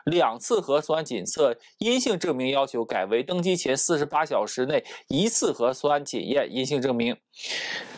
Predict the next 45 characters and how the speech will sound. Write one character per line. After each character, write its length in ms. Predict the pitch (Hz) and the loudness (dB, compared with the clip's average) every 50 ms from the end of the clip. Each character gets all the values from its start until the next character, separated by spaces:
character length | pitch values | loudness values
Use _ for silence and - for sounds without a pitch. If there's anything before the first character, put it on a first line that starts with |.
| - - - - | -18 -16 -4 -2
美 300 | 135 151 165 156 143 131 | 2 4 4 4 2 2
国 220 | 131 143 156 175 | 0 0 0 0
资 200 | 170 - 214 208 | 2 2 0 0
本 220 | 180 170 135 - - - _ | 2 2 0 0 0 -8 _
把 160 | - 117 110 - | -4 -4 -4 -2
中 200 | - 185 185 180 | -2 -2 0 2
共 160 | 196 196 170 | 2 2 2
的 80 | 135 | 2
这 180 | 120 - 180 160 | 0 2 2 2
一 60 | 156 | 2
举 300 | 151 - - 254 262 240 | 2 2 0 0 0 0
动 240 | 185 240 254 180 - | 2 2 0 0 0
当 160 | - 135 139 | 0 -2 0
作 140 | 131 143 139 | 2 2 2
利 180 | 180 262 254 220 | 2 2 2 2
好 180 | - - 104 | 2 0 -2
消 240 | - - 175 185 202 | 0 2 2 2 2
息， 280 | 190 - 151 - - _ _ _ _ | 2 -2 -6 -8 -8 _ _ _ _
那 60 | 175 | 0
么 200 | 190 180 156 117 - - - - _ _ _ _ _ | 2 2 2 0 -2 -8 -18 -20 _ _ _ _ _
在 200 | - - 226 196 | 0 2 2 2
美 200 | 156 131 113 107 | 2 0 -4 -2
国 180 | 113 127 139 147 | 0 0 0 0
上 260 | - - 214 180 - | 0 2 2 2 0
市 200 | - - - 196 | 0 0 0 2
的 120 | 143 113 | 2 0
中 200 | 107 - 180 196 | 0 0 0 0
概 180 | 196 220 202 175 | 2 2 2 2
股 300 | 131 - 101 85 - - _ _ _ _ | 0 -4 -10 -14 -14 -16 _ _ _ _
跌 240 | 214 233 247 247 | 2 4 4 4
幅 300 | 214 - - - 113 147 | 2 -2 -6 -4 -4 -4
缩 260 | 147 - - 208 226 208 | -2 2 4 4 4 4
小， 300 | - 139 104 - - - _ _ | 4 0 -2 -2 -2 -10 _ _
离 220 | - 117 117 135 180 | -4 0 2 4 4
岸 160 | 190 180 151 | 4 4 2
人 160 | 117 113 123 | 0 -2 -4
民 200 | 135 135 147 143 | -2 -2 -2 0
币 160 | 147 156 127 | 2 4 4
也 120 | 120 104 95 | 4 4 2
出 200 | - - 143 131 | 0 -2 -2 0
现 160 | - 151 123 | 0 0 0
了 120 | 104 - | -2 -2
小 360 | - - - - - - 80 - | -2 -2 0 0 0 0 -2 -4
幅 340 | - - - 120 123 135 | -8 -4 0 2 2 2
度 340 | 143 180 185 147 123 110 - | 2 2 2 4 4 2 0